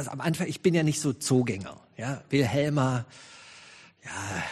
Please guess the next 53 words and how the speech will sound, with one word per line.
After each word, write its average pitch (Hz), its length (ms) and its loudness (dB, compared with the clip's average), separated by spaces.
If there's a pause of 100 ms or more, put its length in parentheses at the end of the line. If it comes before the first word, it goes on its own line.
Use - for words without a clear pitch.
(640)
vielleicht 104 200 -12
vor 101 100 -12
fünfzehn 113 400 -2
Jahren 98 260 -6
mal 95 140 -8
dort 117 200 -10
gewesen 98 320 -6
oder 95 160 -10
so. 101 220 -8 (240)
Also 131 160 4
jetzt 156 160 4
nicht, 185 140 0
wo 170 80 6
ich 156 80 4
ständig 175 400 2
bin, 190 240 0 (260)
aber 151 240 2
wenn 175 80 6
man 156 140 4
dort 202 180 -2
so 165 140 0
ein 156 100 4
freier 151 400 2
Wildbahn, 190 320 0
man 165 120 2
hat 175 180 0
wirklich 180 400 6
das 160 180 -2
Gefühl, 190 760 -2
ja, 131 200 -4
weil 143 160 -2
so 170 100 2
ein 156 100 2
Park, 208 360 -2
der 160 80 2
ist - 220 -4 (360)
dreißig 185 460 2
auf 139 100 -6
zwanzig 139 360 -4
Kilometer, 117 500 -6
das 120 160 -6
ist - 320 -6
was - 160 -6
Großes. - 460 -8 (440)
Und - 60 -8
dann 123 100 4
fährt 208 280 2
man 196 100 0
so 160 140 0
mit 143 140 2
seinem 117 180 -2
Auto 226 360 2
durch, 139 540 0